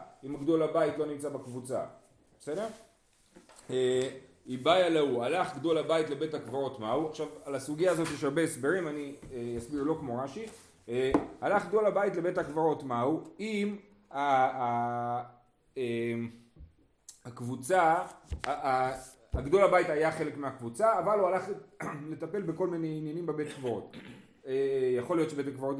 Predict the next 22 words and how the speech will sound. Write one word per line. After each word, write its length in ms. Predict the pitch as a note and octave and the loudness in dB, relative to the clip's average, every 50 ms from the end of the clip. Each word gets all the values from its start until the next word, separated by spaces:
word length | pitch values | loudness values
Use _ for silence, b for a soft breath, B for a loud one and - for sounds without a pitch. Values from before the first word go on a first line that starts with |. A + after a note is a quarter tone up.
| C#3+ C#3+ C#3 | -2 -4 -4
יכול 260 | A#2+ C3+ F3 G3 G3+ | -4 -2 0 0 2
להיות 460 | G3 G3 G3 G#3 G3 F#3+ F#3+ F#3+ F#3+ B B B B B B B _ | 4 4 6 6 4 4 2 0 -4 B B B B B B B _
שה-, 440 | - C#3+ C#3 C#3 C3+ C3 C3 C3 C3 A#2+ | -6 -4 -2 0 0 0 0 -2 -4 -4
ה-, 760 | B2 B2 A#2+ A#2+ A#2 A#2 A#2 A2+ A2+ A2+ A2+ A2 A2 A2+ A2+ A2+ - - _ _ _ _ - - _ _ _ _ _ _ _ _ | -4 -2 -2 0 0 0 0 0 0 0 0 -2 -2 -4 -6 -10 -12 -18 _ _ _ _ -20 -20 _ _ _ _ _ _ _ _
תכף 280 | F#3+ F#3 F#3 - - | -2 -2 -2 -4 -8
נראה 360 | D3+ D3 D#3+ F3+ F3 E3+ F3+ - - - - _ | -8 -6 -4 -4 -4 -6 -6 -10 -12 -18 -20 _
שאם 1160 | - - A#2+ B2 - - - - C3+ B2+ B2 A#2+ A#2 A#2 A#2 A#2 A#2 A#2+ A#2 A#2+ B2 F3+ F#3+ F#3 F3+ | -12 -10 -8 -8 -8 -12 -10 -4 -2 -2 0 0 0 0 0 0 0 -2 -2 -2 -2 -2 -4 -4 -4
שולחים 520 | - - E3+ E3 D#3+ - - G3+ F#3 F3+ | -4 -2 -2 -2 -2 -2 -2 -2 -2 -2
את 100 | E3 - | -2 -2
הארון 440 | D3 C3 C3 C3+ D#3 D3+ C3 A2+ G2+ - - - _ _ _ _ - | -2 0 2 2 2 2 2 -2 -6 -8 -14 -20 _ _ _ _ -12
למקום 380 | A2+ A2+ A#2 A#2 - E3+ E3 D#3+ | -8 -6 -6 -6 -6 -6 -4 -4
אחר, 380 | D#3 - F#3+ G3 F3+ F#3 G3 - - - - - _ | -4 -4 -2 -2 0 -2 -2 -4 -8 -14 -20 -20 _
ברגע 320 | - B2+ C#3+ D#3 E3 E3 D#3+ | -6 -4 -4 -2 -2 -2 -2
שאתה 300 | D#3+ D3 C#3+ D3 D3+ D3 | -2 -4 -4 -4 -6 -6
כאילו, 460 | - - D#3+ C#3+ C#3 C#3 C3 B2+ B2 | -4 -2 -2 0 0 0 0 0 0
אה, 40 | A#2+ | 0
אה, 560 | A#2+ A#2 A#2 A#2 A#2 - B2+ A#2+ A2+ A2 G#2+ G#2+ | 0 0 0 -2 -2 -4 -6 -6 -6 -4 -4 -6
נפרד 360 | A2+ A#2 - C#3+ D#3 E3 D#3 D3 D3 | -6 -8 -2 0 0 2 2 0 -2
מהארון, 420 | C#3 C3 A#2+ A#2 A#2 C3+ D#3+ D#3 | -2 -2 0 0 0 -2 -2 -4
נגיד 240 | C#3 C3+ D3+ E3 D3+ | -2 0 0 0 0
לדוגמה, 500 | C#3+ B2 A#2 A2 A2+ C3 D3+ E3+ G3 F#3+ - B B B B B - | 0 -2 -6 -6 -4 -2 -2 -2 -2 -4 -6 B B B B B -8
אה, 60 | A#2 | -6